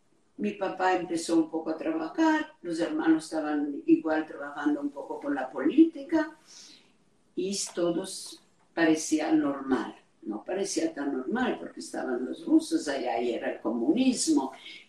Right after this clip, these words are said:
y a mi papá le quitaron la tienda. Había una calle llena, llena de tiendas hebreas, así, por todo.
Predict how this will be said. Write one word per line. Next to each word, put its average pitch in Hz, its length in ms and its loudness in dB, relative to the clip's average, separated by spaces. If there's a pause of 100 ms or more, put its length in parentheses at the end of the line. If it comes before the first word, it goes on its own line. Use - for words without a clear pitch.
y 123 720 2
a 131 160 -4
mi 127 100 2
papá 123 320 -8
le 127 120 -4
quitaron 120 500 -4
la - 160 -2
tienda. 180 800 2 (240)
Había 165 280 2
una 160 260 6
calle 170 480 4 (100)
llena, 247 640 2
llena 214 540 -2
de - 160 4
tiendas - 540 2
hebreas, - 800 -10 (200)
así, 294 420 -2 (560)
por 160 180 -2
todo. 214 300 -2